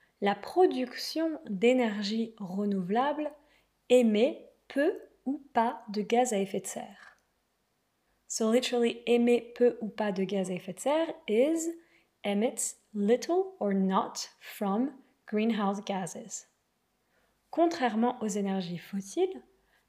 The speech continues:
la production d'énergie renouvelable émet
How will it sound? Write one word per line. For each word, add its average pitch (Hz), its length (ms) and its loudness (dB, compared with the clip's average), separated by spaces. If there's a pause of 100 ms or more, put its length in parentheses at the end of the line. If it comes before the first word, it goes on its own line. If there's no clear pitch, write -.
la 285 200 2
production 233 680 -2
d'énergie 202 800 -2
renouvelable 214 1000 -2 (680)
émet 285 600 2